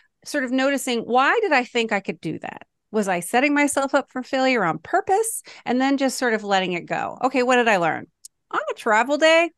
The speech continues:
I probably shouldn't schedule much. You'd think I would know this by now, but I didn't. I had bigger, I had some,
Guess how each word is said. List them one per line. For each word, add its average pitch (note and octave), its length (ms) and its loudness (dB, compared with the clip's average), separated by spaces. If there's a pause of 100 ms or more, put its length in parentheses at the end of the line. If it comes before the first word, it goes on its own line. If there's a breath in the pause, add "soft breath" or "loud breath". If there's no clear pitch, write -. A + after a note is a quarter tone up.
I A#3 60 -10
probably A3+ 320 0
shouldn't G3 280 -10
schedule D#3 380 -4
much. - 460 -10 (460 soft breath)
You'd C4+ 240 0
think A4+ 300 0
I C#4+ 80 4
would A3+ 180 4
know B3+ 280 4
this F#3+ 240 -2
by F3 220 -4
now, F3 560 -2 (440)
but G3+ 140 -2
I G3 120 0
didn't. E3+ 320 -6
I - 60 -10
had F3+ 220 -14
bigger, A3+ 380 0
I G3+ 60 -4
had A3 160 -6
some, B3+ 280 -2